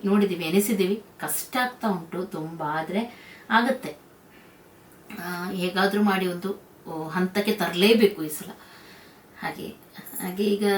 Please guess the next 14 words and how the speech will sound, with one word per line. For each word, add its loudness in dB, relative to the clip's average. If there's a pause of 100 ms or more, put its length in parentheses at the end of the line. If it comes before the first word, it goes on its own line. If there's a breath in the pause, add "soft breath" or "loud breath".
(260)
ಕೆಲಸದವರು 0
ಈಗ -6
ರೆಸ್ಟಲ್ಲಿದ್ದಾರೆ 4
ಇವತ್ತು. 2
<laughs> 2
ಸ್ವಲ್ಪ 0 (540 loud breath)
ನಮ್ದು 2
ಪಿ 8
ಒ 6
ಪಿ 2
ಅವರು, 2
ನಮ್ದು 0 (540)
ಕಾರ್ಪೆಂಟರ್ 2
ಎಲ್ಲ, -6